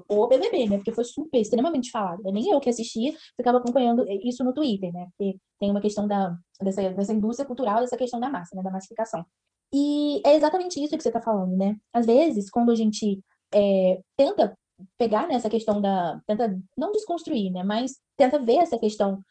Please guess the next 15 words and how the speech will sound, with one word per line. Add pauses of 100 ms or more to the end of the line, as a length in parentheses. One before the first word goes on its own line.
fora
do
padrão,
né,
de
colocar
outras
pessoas (280)
parecidas
com
a
gente
no
nosso
cotidiano,